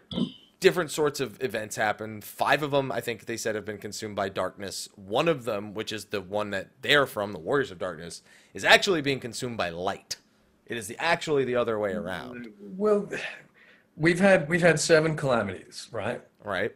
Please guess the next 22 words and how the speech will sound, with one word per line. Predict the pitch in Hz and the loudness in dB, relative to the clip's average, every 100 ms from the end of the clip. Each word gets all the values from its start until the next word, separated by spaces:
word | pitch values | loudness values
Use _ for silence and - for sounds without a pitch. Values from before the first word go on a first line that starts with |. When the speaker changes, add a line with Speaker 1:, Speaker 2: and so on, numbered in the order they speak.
| _ _ _ _ _ - | _ _ _ _ _ -4
Speaker 2:
And | 139 135 135 127 123 127 | 2 2 2 -2 -8 -10
what | 123 151 160 - - | 2 4 4 2 -6
each | 143 - | -6 -2
of | 151 | 2
those | 131 - | 2 2
calamities | 131 120 113 120 | 2 2 0 0
are | |
doing | 117 117 110 107 | 0 0 -2 -6
i-, | 117 | -8
is | 113 107 113 110 - | -6 -4 -4 -6 -6
forcing | - 139 127 120 - 135 117 | -4 2 4 2 0 -2 -4
Hydaelyn | 110 - 113 110 107 107 104 | -2 2 4 4 0 -2 -4
to | 107 | -4
bring | 110 107 107 | -2 -2 -2
one | 107 | -2
of | 104 | -2
those | 104 | -2
shards | - 113 98 98 | -2 0 -2 -2
back | 101 98 - | -2 -4 -4
into | 101 101 | -8 -6
the | 95 | -8
Source. | - 101 90 - - - | -10 -10 -12 -14 -16 -18